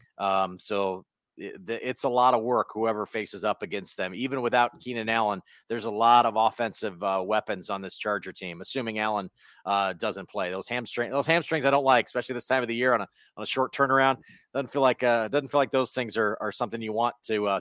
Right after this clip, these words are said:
to bug players. So, uh, wouldn't be shocked if we don't see, uh, Allen for the, the Chargers and McDuffie for the Chiefs. I just think that, uh,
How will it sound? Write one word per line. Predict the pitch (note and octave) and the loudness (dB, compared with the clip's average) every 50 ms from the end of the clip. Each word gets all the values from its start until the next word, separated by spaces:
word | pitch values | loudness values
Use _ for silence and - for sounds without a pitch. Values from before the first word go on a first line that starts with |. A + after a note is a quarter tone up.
| - | -4
to | - G#2 | -8 -12
bug | E2+ - A2+ A2+ A#2 F#2+ - | -4 0 0 0 0 0 -4
players. | - A2+ A#2 A2 G#2+ G2+ F#2 F2 - | -4 -2 0 0 0 -2 -4 -4 -4
So, | - - G#2+ G2 F#2+ - _ _ - - _ _ F#2+ | -4 -2 0 0 -2 -2 _ _ -20 -20 _ _ 0
uh, | G2 G2 G2 F#2+ E2+ - D#2+ F2 | 2 2 2 2 0 -4 -10 -8
wouldn't | G2 A#2+ B2+ B2+ | -6 -6 -4 -4
be | B2+ A2+ | -4 -4
shocked | - - C#3 B2 A#2+ A2+ - - | 0 4 6 6 6 4 2 -2
if | A2+ - - | -6 -6 -6
we | A2+ G#2+ | -6 -4
don't | G2+ A2 G#2+ G2+ - | -4 -4 -4 -4 -6
see, | - - A2+ G#2+ G#2+ G#2 G2 - _ _ _ _ - | -6 -4 -2 -2 -4 -4 -8 -10 _ _ _ _ -2
uh, | F#2 F#2+ F#2+ F#2 - | 0 2 2 2 2
Allen | G2+ A2+ A#2 A#2 A#2 A2 G#2 | 2 2 2 0 0 -2 -6
for | F#2 - A#2 A2+ A2 G#2+ | -6 -2 0 0 0 0
the, | G2+ G#2+ G#2+ G#2 G2 E2 | 0 0 -2 -2 -2 -4
the | G2+ G2+ | -8 -8
Chargers | - - A2+ G#2+ G#2+ F2+ F#2 G#2+ F#2+ F2 | -4 0 2 2 2 0 -2 -4 -4 -4
and | F#2+ F#2+ | -6 -6
McDuffie | F#2+ F2 - G2+ G2 - G2+ F#2 - | -6 -4 -2 -2 -2 -2 -4 -8 -10
for | F#2+ F2 | -10 -12
the | E2+ | -12
Chiefs. | - - - G2+ F#2 F2 - G2 | -12 -10 -8 -8 -8 -8 -6 -6
I | F2+ | -6
just | F2 F#2 - - | -6 -8 -10 -10
think | G#2 G2 F2 - | -10 -10 -8 -6
that, | G2+ F#2 - _ - - - - - - | -6 -6 -6 _ -14 -20 -20 -18 -8 -4
uh, | F2+ F2+ F2+ | -4 -2 -4